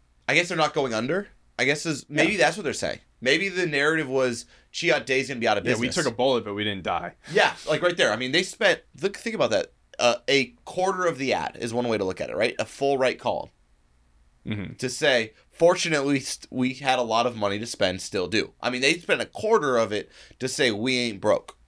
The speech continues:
Speaker 2: Mm-hmm.
Speaker 1: We lost some billings, but we're never worried about billings." They ha-, that, by the way. If you meet an ad agency not m-, more worried about billings than anything else, you've met a liar. <laughs> But that's just a fact.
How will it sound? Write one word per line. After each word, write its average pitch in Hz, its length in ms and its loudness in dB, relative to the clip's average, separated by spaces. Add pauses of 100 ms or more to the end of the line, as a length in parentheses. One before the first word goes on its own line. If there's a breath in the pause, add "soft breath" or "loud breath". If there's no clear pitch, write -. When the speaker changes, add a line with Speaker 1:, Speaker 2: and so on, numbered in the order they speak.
(240)
Speaker 2:
Mm-hmm. 110 260 -4
Speaker 1:
We 117 80 -2
lost 87 280 0
some 98 140 -14
billings, 131 520 0
but 95 160 -4
we're 110 140 -4
never 104 240 2
worried 98 320 0
about 80 260 -6
billings." 73 340 -6
They 92 120 -2
ha-, - 100 -4 (500 loud breath)
that, 120 300 0
by 80 160 -2
the 65 80 -8
way. 62 120 -8 (840 loud breath)
If 117 120 -4
you 175 160 0
meet 170 220 -2
an 151 100 -6
ad 123 240 2
agency 131 520 -4
not 120 320 4
m-, 117 200 -6
more 117 220 4
worried 117 300 2
about 107 260 2
billings 113 420 0
than 107 120 2
anything 107 340 -2
else, 110 280 0
you've 101 180 -4
met 95 140 0
a 85 40 -2
liar. 82 420 -4
<laughs> - 40 -20 (920 loud breath)
But 160 240 2 (460 loud breath)
that's - 300 2
just 175 320 0
a 131 60 -6
fact. 123 440 0